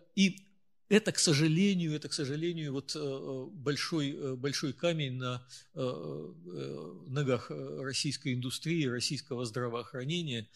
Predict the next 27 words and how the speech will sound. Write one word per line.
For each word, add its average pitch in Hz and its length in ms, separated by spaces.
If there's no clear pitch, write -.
На 143 100
сегодняшний 139 580
день, 165 320
э, 127 360
наша, 151 480
э, 139 800
фармацевтическая 131 840
наука, 135 460
фармацевтическая 127 640
промышленность 131 580
находится 139 460
в 123 40
очень 139 220
тяжёлом 127 420
положении. 117 640
От - 160
того, 156 200
что, 151 280
э, 143 360
наши 143 320
больницы 147 480
принуждают 147 720
закупать 120 460
русские 131 400
лекарства, 131 640
от - 140
этого 147 260